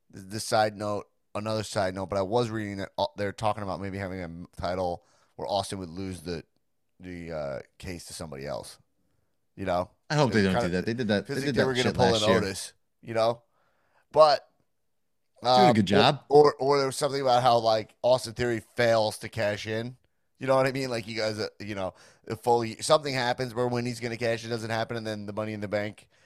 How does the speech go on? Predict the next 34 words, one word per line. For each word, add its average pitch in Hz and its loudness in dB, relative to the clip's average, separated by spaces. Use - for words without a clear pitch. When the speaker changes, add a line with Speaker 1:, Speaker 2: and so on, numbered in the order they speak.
Speaker 1:
match 107 -2
Speaker 2:
Yo, - -6
him 110 4
and 110 2
Speaker 1:
happens 117 0
Speaker 2:
Seth 113 4
Speaker 1:
again, 113 2
Speaker 2:
had 87 2
Speaker 1:
he's 78 -2
Speaker 2:
a - -8
Speaker 1:
gotta 113 0
forfeit 123 2
it, - -2
you 131 -8
know? 147 2
Speaker 2:
Yeah, 90 2
him 131 2
and 127 2
Seth 117 2
had 101 0
a 80 -4
banger 101 0
on, 82 -6
Speaker 1:
Yeah, 107 4
Speaker 2:
on 76 -6
Raw. 76 -6
Speaker 1:
so 147 0
Speaker 2:
Absolute 101 0
banger. 80 -6
Speaker 1:
All 139 6
right, 117 4
I 113 0
wanna 147 -2
just, - -18